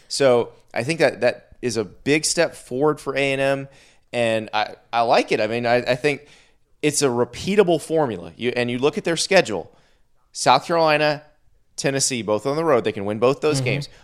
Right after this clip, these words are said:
Speaker 1: Ole Miss will be interesting. It'll be a big test for their defense. But they could conceivably be seven and one going into the L S U game. It's, it's really possible.
Speaker 2: Yeah.
Speaker 1: And I just,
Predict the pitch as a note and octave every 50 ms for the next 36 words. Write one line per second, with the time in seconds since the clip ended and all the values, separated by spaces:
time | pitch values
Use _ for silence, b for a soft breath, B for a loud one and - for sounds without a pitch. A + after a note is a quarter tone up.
0 | b b - D3 F3 A#3 B3 A3+ A#3 A3+ A3 - G#3+ F#3+ E3 E3+ D#3 D#3 E3 D3+
1 | - C3 - - G#2+ G#2 G2+ B2 B2+ B2+ A#2+ D3+ D#3 D#3 - - E3+ D#3 D3 -
2 | - C#3+ C3+ C3 B2+ A#2+ B2+ C#3+ C#3 - - F2+ - - - - b b b b
3 | b b b b _ - C#3+ C#3+ C3+ - - - _ _ _ _ _ _ _ _
4 | _ - - - - - G2+ G2+ - _ - B2+ A#2+ F3 A#3+ C3+ - G#3+ D#3+ -
5 | F3 D3+ - - - C#4 F4+ F#3+ F3+ D3+ D3 D3+ C#3 A#2+ G#2+ - F3+ A3+ G#3+ E3+
6 | C#3+ B2+ A#2 A#2 A#2 _ _ _ _ _ _ _ _ _ _ _ _ _ _ _
7 | _ _ _ _ _ _ _ _ _ _ _ - _ _ _ _ _ - - -
8 | - F#3 F#3+ F3+ F3+ D#3+ C#3+ C3 C3 E3 G#3 F3+ C3+ A2+ G#2+ A2 G#2+ A2 - _
9 | _ _ _ _ - D3+ D3+ D#3 D3+ C#3+ C#3 C3 C3 C3 B2+ A#2+ A#2 A#2 - E3
10 | C#3+ A2 F2 F2+ - - - - - - - - F3 G#3+ - - - A3+ A3 -
11 | E3 D3 C#3+ F3 C4 B3+ C#3 C#3+ - - E3 F3 E3 - - D3+ C3+ B2+ A#2 G#2
12 | G2+ b b b b b - - C3 C#3 C#3+ C#3+ C#3 C#3 C3+ C3 B2 - - -
13 | _ _ _ _ _ _ _ _ _ _ - - B2 E3 G#3+ C#4+ C#4 - - -